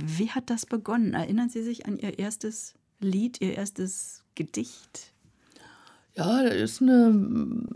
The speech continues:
Speaker 2: <laughs> eine gute Frage. Ich weiß gar nicht. Also,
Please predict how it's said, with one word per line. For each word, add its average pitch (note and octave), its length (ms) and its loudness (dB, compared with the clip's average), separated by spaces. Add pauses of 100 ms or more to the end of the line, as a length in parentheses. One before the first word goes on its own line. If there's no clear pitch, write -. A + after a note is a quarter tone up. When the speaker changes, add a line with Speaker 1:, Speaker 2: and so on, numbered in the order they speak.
(300)
Speaker 2:
<laughs> B3+ 460 -2
eine A#3+ 100 2
gute B3 280 -4
Frage. - 600 6
Ich - 320 2 (460)
weiß A3 420 2
gar E3 220 0
nicht. D#3+ 480 -2
Also, D#3+ 400 2